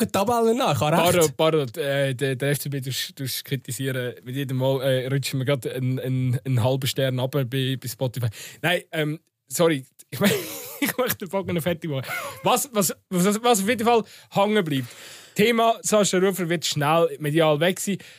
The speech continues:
Speaker 2: Was aber bleibt, ist natürlich Also sein Verhältnis zum Xhaka wird, äh, wird in Zukunft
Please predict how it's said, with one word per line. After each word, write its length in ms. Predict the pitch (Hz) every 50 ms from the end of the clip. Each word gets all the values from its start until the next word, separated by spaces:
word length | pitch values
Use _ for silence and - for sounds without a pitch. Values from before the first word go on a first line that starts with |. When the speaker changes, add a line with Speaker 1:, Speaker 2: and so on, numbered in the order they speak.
| _ _ -
Speaker 2:
Was 180 | 175 180 180
aber 160 | 196 180 160
bleibt, 300 | 151 165 226 302 302 -
ist 80 | 220 175
natürlich 380 | 185 135 - 165 160 151 127 - - _ _ _ _ _ _ _ _ - 165
Also 160 | 165 143 143
sein 220 | 135 - 220 262 294
Verhältnis 540 | - - 175 165 185 208 214 185 160 139 -
zum 160 | - 135 127
Xhaka 580 | - - 165 180 190 - - 143 147 160 180 - -
wird, 440 | 139 127 131 135 135 131 127 123 - _ _ -
äh, 340 | - 120 123 135 120 110 113 - _
wird 300 | - 139 135 143 139 135
in 80 | 135 117
Zukunft 480 | - 151 139 123 127 131 123 - -